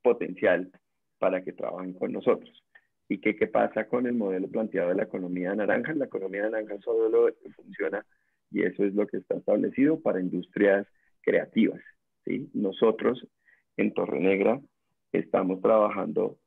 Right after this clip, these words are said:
con emprendimientos de cualquier sector. Tenemos emprendimientos que hacen parte de la industria creativa, pero también tenemos emprendimientos que van desde ropa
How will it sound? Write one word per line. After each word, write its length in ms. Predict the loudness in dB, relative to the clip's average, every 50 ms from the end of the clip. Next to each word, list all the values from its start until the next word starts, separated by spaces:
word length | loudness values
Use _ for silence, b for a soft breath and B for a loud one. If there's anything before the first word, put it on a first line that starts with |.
| _ _ _ _
con 240 | _ -2 -2 -2 -2 -6 _ _ _ _
emprendimientos 760 | -4 -4 -2 -2 -2 -2 -2 -2 -2 -2 -4 -4 -6 -6 -4 -2
de 120 | -2 -4
cualquier 440 | 0 -2 -4 -4 -2 _ -6 -6 -4 -10
sector. 380 | -14 -2 _ 2 2 2 0 -4 _ _
Tenemos 400 | -8 -6 -4 -4 -4 -4 -4 -4
emprendimientos 640 | -4 -2 -2 -2 -4 -4 -4 -6 -6 -8 -12 -16 _ _ _
que 100 | -8 -6
hacen 260 | -6 -6 -6 -8 -4
parte 360 | 0 2 2 2 0 0 -2 0
de 160 | 0 0 -2
la 100 | -4 -6
industria 400 | -8 -10 -12 -14 -10 -10 -10 -10 _
creativa, 480 | -8 -8 -8 -2 0 2 2 2 2 b b b b b b b b b _ _
pero 240 | 2 4 4 2 0
también 320 | 0 -2 -2 -2 -4 -4
tenemos 360 | -4 -2 -2 0 0 0 -2
emprendimientos 680 | -2 -4 -4 -2 -2 0 0 0 -2 -4 -4 -8 -10 -10 0
que 120 | 2 2
van 260 | 2 2 0 -2 -2
desde 320 | -4 -4 -4 -4 -4 -6 0
ropa 500 | 2 4 4 4 4 2 0 0 b